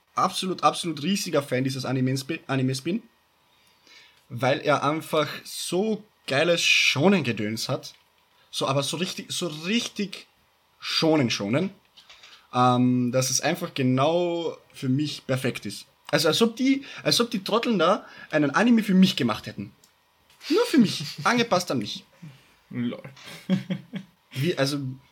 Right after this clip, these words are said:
Speaker 1: wie der Phil schon sagt, die Kombination aus dem schönen Paradies, das eigentlich kein Paradies ist,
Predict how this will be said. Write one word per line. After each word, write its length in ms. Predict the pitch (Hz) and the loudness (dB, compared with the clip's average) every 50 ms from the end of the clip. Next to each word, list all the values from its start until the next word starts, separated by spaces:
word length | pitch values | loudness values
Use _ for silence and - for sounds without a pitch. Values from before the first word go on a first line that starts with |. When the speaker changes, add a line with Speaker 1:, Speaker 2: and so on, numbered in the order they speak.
| _ _ _ _ _ - | _ _ _ _ _ -8
Speaker 1:
wie 100 | 139 151 | -2 0
der 100 | 156 147 | 0 0
Phil 140 | 151 190 190 | 0 0 -2
schon 120 | - 180 | -2 -2
sagt, 240 | 147 - 143 139 139 | 0 0 0 0 0
die 60 | 143 | -4
Kombination 760 | 131 - 156 147 147 143 139 135 - - 190 190 208 220 208 | -6 -4 -2 0 0 0 0 0 -2 0 0 0 0 0 0
aus 240 | - 147 151 156 156 | 0 0 0 0 -2
dem 160 | - 147 139 | -2 -2 0
schönen 460 | 135 135 - - 175 196 208 202 196 | 0 0 -2 0 -2 -2 -2 -2 -4
Paradies, 400 | 185 180 160 160 156 156 175 190 | -2 -2 -2 -2 -2 -4 -4 -6
das 180 | - 147 139 - | -4 -4 -4 -2
eigentlich 280 | 143 165 196 185 185 - | -2 0 0 -2 -4 -4
kein 180 | - 170 160 | -6 -6 -4
Paradies 460 | 143 156 143 139 131 123 135 135 - | -2 0 0 0 0 0 0 0 -2
ist, 280 | 170 190 196 - - - | -2 -2 -2 -4 -6 -10